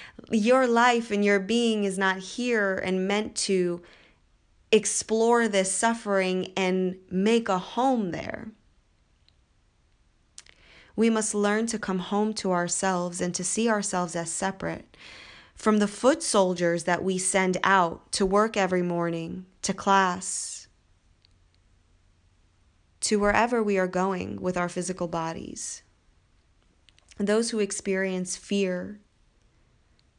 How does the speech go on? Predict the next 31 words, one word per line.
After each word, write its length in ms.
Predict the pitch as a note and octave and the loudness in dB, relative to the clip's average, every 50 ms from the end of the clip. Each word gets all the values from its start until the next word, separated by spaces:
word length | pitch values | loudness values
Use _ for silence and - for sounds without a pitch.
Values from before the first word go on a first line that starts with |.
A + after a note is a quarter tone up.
| - F#3 | -16 -6
guilt, 460 | E3 F#3 G3 G3 F#3+ F#3 F#3 F#3 - | 0 2 2 2 2 0 -2 -6 -8
sadness, 880 | - - - F#3+ G3 G3 G3 F#3 F#3 F#3 F3 F3+ - G3+ - - - | -8 -4 0 2 2 2 2 0 -2 -4 -6 -6 -6 -6 -8 -8 -6
regret, 640 | F3+ F3 F3+ F3+ F3 F#3 F#3+ F#3+ F#3 F3+ - - - - | -6 -6 -6 -2 0 0 2 2 0 -2 -4 -8 -8 -4
all 360 | - G#3 G#3+ A3 A3 A3 G#3 | 0 2 2 2 2 0 -2
of 100 | F#3 F#3 | -4 -4
the 140 | F#3 F#3 F3+ | -4 -4 -2
emotions 640 | F#3 F#3+ G3 G3+ G3+ - - F#3 F#3 F#3 F3+ F3 - | -2 -2 -2 -2 -4 -6 -6 -6 -6 -6 -6 -6 -4
that 300 | F3 F3 E3+ E3+ - - - - - - - - - - - - - - - - - | -4 -4 -4 -6 -8 -14 -20 -20 -20 -20 -20 -20 -20 -20 -20 -20 -20 -20 -20 -16 -10
somehow 580 | - - - B3 B3 A#3+ A3+ G#3+ A3 G3+ G3+ | -6 0 2 2 2 2 2 2 2 2 2
become 380 | F#3+ G3+ G3+ - - G3+ G3 G3 | 2 0 -4 -2 0 0 0 0
so 260 | F#3+ - - G#3+ G3+ | 0 0 0 0 0
deeply 600 | G3 G3 - - - A#3 B3 A#3+ A#3 A3 G#3 G3 | -2 -4 -8 -6 -4 -4 -4 -4 -2 -2 -2 -2
tied 400 | F#3+ - - F#3+ G3+ A3 G#3+ G#3 | -2 -2 0 2 2 2 0 -2
to 160 | - - F#3 | -4 -4 -2
our 140 | F3 E3+ F3 | -2 -2 -2
suffering, 760 | F3 - G#3 G#3 G#3 G#3 - F3 E3 D#3+ D#3+ - - G3 G3+ _ _ _ _ _ _ _ _ _ _ _ _ _ _ _ _ _ _ _ _ _ _ _ _ _ - G#3 | -2 -2 -2 -2 -2 -2 -4 -6 -6 -6 -8 -10 -12 -14 -16 _ _ _ _ _ _ _ _ _ _ _ _ _ _ _ _ _ _ _ _ _ _ _ _ _ -10 -4
those 240 | G3 G#3 A3+ A#3 A#3 | -2 0 0 0 0
are 120 | A#3 A3 | 0 -2
just 260 | G#3+ G#3+ G#3 G#3 - | -2 -2 -4 -4 -4
our 120 | G#3 F#3+ F#3 | -4 -4 -4
foot 280 | - - G#3 G3+ G#3 | -6 -6 -8 -6 -6
soldiers. 580 | - F#3+ F#3 F3 F3 - F#2+ F#2+ G2 F#3 F3+ - | -6 -6 -6 -6 -6 -8 -8 -8 -8 -10 -10 -6
They 240 | - G3+ G#3 G#3+ G#3+ | -4 -2 0 0 0
are 80 | G#3 | -2
the 100 | F#3+ G3 | -2 -2
ones 360 | F#3 F#3 F#3 F#3 F#3+ F#3 F#3 | -4 -2 -2 -2 -4 -4 -6
who 100 | - F#3 | -6 -8
carry 720 | F#3 - - - G3 F#3+ G3 G3 F#3+ F3+ F3 F3 - - - - _ - - | -8 -8 -8 -4 -2 -2 0 -2 -2 -4 -6 -8 -10 -12 -16 -20 _ -14 -6
all 280 | - F#3+ F#3+ G3+ G3 G3 | -4 -2 -2 -2 -2 -2
of 120 | F#3 F3 | -4 -4
these 420 | F3+ F3+ F3+ F3 F3+ F3+ - - | -6 -6 -6 -6 -8 -8 -10 -10